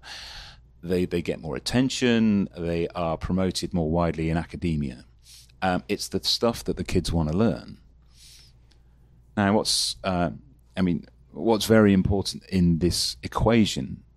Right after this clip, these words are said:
is to bring the, the business, the commercial sector,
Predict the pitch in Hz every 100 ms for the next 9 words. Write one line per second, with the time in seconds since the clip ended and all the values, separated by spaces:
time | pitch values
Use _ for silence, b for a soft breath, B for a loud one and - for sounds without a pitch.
0 | _ _ _ 92 90 - 80 95 87 82
1 | 78 78 - - - 85 82 87 82 80
2 | 80 - - - 92 92 - 107 - 87
3 | - - - 104 117 - 85 76 - -
4 | - 101